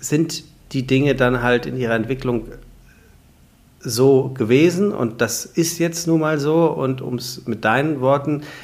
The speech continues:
zu sagen, hat das dann vielleicht irgendwo auch alles seine Richtigkeit,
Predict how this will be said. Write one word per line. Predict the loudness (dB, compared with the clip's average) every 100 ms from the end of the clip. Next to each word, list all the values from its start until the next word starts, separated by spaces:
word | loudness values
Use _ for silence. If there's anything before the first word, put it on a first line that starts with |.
| -14
zu | -6
sagen, | 0 2 2 0 -6 -10 -20 _ _ _ _ _ _
hat | -6 0
das | 0 0
dann | 0 0
vielleicht | -2 0 0 -2
irgendwo | -2 -2 0 -2
auch | -2 -2
alles | -4 -2 0
seine | 2 2
Richtigkeit, | -2 -4 -6 -8 -10 -12 -14